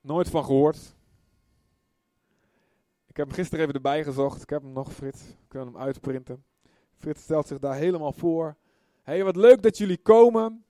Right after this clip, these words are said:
Ik ben hier al als zendeling. We zijn kampdirecteur. En, ehm, we zitten eigenlijk in een andere kerk, maar we voelen wel, hey, we willen jullie helpen, kijken wat we kunnen doen. We hebben leuke kinderen, Matthias van zeven, Matthias van zeven jaar. En, eh, eh,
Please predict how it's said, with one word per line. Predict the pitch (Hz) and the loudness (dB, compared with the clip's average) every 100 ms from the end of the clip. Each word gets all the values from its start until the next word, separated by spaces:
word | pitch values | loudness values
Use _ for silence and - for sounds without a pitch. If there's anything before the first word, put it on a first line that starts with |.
| _ - | _ -20
Ik | 143 | -14
ben | 160 185 | -12 -6
hier | 180 | -4
al | 175 | -4
als | 165 - | -6 -8
zendeling. | 185 180 170 170 170 160 _ _ | -8 -8 -10 -10 -12 -20 _ _
We | 127 | -12
zijn | 143 - | -12 -8
kampdirecteur. | 175 180 147 175 170 147 - 156 151 139 _ _ _ _ _ _ | -8 -8 -8 -6 -6 -8 -2 -2 -2 -6 _ _ _ _ _ _
En, | - 127 123 120 | -14 -12 -10 -10
ehm, | 117 117 117 110 110 _ _ _ _ _ | -10 -10 -14 -18 _ _ _ _ _ _
we | |
zitten | 156 165 | -10 -6
eigenlijk | 180 170 165 | -6 -8 -10
in | 156 | -8
een | |
andere | 190 180 | -6 -4
kerk, | 160 180 180 170 | -4 -4 -4 -4
maar | 160 | -4
we | 151 | -4
voelen | - 196 190 | -4 -2 0
wel, | 175 170 | 0 0
hey, | 170 175 | -2 -4
we | 156 | -4
willen | 170 175 | -4 -2
jullie | 175 165 | -2 -2
helpen, | 175 185 - 147 | 0 0 2 -2
kijken | 170 175 160 | -2 -4 -6
wat | 156 | -8
we | 143 | -4
kunnen | 165 151 | -4 -2
doen. | 143 113 107 _ _ _ | -6 -8 -16 _ _ _
We | |
hebben | 123 143 | -6 -4
leuke | 160 190 - | 2 0 0
kinderen, | 190 190 185 160 | -2 0 0 0
Matthias | 156 - 185 175 160 | -2 -2 4 4 4
van | 165 | -6
zeven, | 135 175 175 151 160 | -4 -2 -2 -2 -4
Matthias | 165 180 185 160 | -2 0 0 0
van | 151 | -2
zeven | 160 185 160 | 2 2 2
jaar. | 156 160 160 160 _ _ _ _ _ _ _ _ _ | 2 2 0 -2 _ _ _ _ _ _ _ _ _
En, | 143 151 147 143 | -8 -6 -6 -6
eh, | 143 139 135 131 113 127 | -6 -4 -4 -6 -10 -8
eh, | 127 | -6